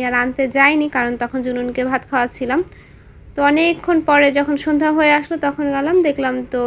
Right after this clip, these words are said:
শুকিয়ে গিয়েছে। আর জুনুনের বাবার যেগুলো ছিল, সেগুলো ভারী কাপড়, সে পরে মেলে দিয়েছে, সেগুলো শুকায় নাই। তো এখন এগুলো ঘরে নিয়ে এবার শুকাতে দিতে হবে। আর যেগুলো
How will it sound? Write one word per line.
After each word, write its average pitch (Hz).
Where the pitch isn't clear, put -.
শুকিয়ে 269
গিয়েছে। 254
আর 269
জুনুনের 262
বাবার 240
যেগুলো 254
ছিল, 254
সেগুলো 240
ভারী 233
কাপড়, 254
সে 269
পরে 254
মেলে 262
দিয়েছে, 247
সেগুলো 240
শুকায় 240
নাই। 269
তো -
এখন 240
এগুলো 233
ঘরে 226
নিয়ে 233
এবার 226
শুকাতে 269
দিতে 254
হবে। 262
আর 269
যেগুলো 247